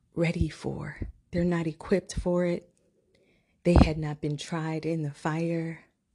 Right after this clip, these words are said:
They never thought about it. And they don't even know how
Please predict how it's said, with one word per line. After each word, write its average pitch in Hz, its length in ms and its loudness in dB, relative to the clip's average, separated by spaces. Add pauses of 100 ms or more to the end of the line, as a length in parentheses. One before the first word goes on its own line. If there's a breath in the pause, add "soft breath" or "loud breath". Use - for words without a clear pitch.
(1700)
They 170 80 2
never 170 380 4
thought 160 480 -6
about 175 400 -4
it. 170 260 -4 (1200 loud breath)
And 170 220 -4
they 175 180 2
don't 240 220 4
even 190 460 0
know 170 240 0
how 170 480 2